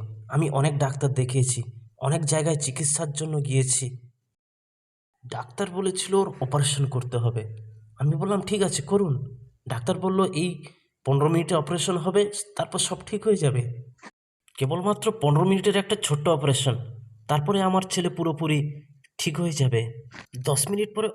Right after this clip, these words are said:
অপারেশন থিয়েটার থেকে কেউ একজন এলো আর আমাকে বলল, "ডাক্তারবাবু আপনার সাথে কথা বলতে চান।"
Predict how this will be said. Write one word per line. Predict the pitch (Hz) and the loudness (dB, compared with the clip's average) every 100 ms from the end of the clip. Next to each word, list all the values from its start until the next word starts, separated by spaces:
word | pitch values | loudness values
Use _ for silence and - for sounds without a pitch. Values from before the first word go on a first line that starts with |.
| - | -4
অপারেশন | - 165 151 190 185 | -6 -4 -2 -4 -2
থিয়েটার | 190 190 185 | -4 -2 -6
থেকে | 190 196 | -4 -2
কেউ | 190 147 139 | 2 4 6
একজন | 139 131 127 | 4 6 4
এলো | 117 113 - - - - _ | 4 2 -2 -10 -16 -20 _
আর | 127 151 139 | -2 -2 0
আমাকে | 139 165 190 | 0 0 0
বলল, | 143 160 185 196 - - - | 0 0 2 2 -2 -20 -6
"ডাক্তারবাবু | 135 131 160 151 170 175 175 | -2 0 0 2 0 0 -2
আপনার | 127 143 147 | 0 2 2
সাথে | 143 147 151 151 - - | 2 2 2 0 -10 -16
কথা | - 120 123 | -10 -2 2
বলতে | 117 120 | 2 0
চান।" | 117 120 110 | -2 -2 -2